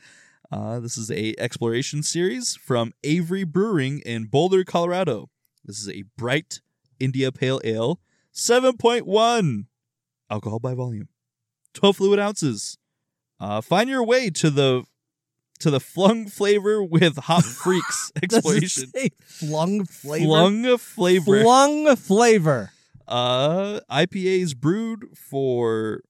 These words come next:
Speaker 1: crusaders of curiosity. Crack open a bit of wander and sip away.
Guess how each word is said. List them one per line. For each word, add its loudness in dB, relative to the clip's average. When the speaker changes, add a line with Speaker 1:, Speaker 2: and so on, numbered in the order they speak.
Speaker 1:
crusaders -2
of -12
curiosity. -6
Crack -2
open 0
a -2
bit 2
of -2
wander -4
and -10
sip -8
away. -8